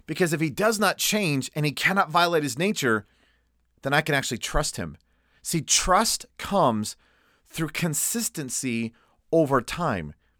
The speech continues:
That if you lose trust with somebody, which takes just but a second, isn't it interesting that it takes a very long time to rebuild trust? And the reasoning is,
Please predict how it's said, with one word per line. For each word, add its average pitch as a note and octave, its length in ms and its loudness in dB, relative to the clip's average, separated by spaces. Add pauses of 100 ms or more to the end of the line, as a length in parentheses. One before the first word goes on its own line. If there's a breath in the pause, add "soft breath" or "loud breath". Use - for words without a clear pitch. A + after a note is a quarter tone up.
(460)
That D3+ 180 2
if D#3+ 160 0
you G3 100 2
lose F3 220 -2
trust - 260 -2
with C3+ 120 -4
somebody, A2 300 0
which A2+ 220 -6 (280)
takes - 240 -6
just - 260 -2
but C3 140 2
a G#2 40 -4
second, - 520 0 (420 soft breath)
isn't G#3+ 240 -2
it B3 100 2
interesting F3 440 0
that C3+ 100 0
it A#2+ 80 -2
takes C#3+ 160 -6
a A#2+ 80 -4
very E3 460 2
long C#3 420 2
time A#2 460 -2 (300 soft breath)
to C#3+ 100 -2
rebuild A2+ 380 0
trust? - 440 -4 (420)
And F#3 120 2
the F3 60 6
reasoning G#3+ 440 2
is, B2 300 0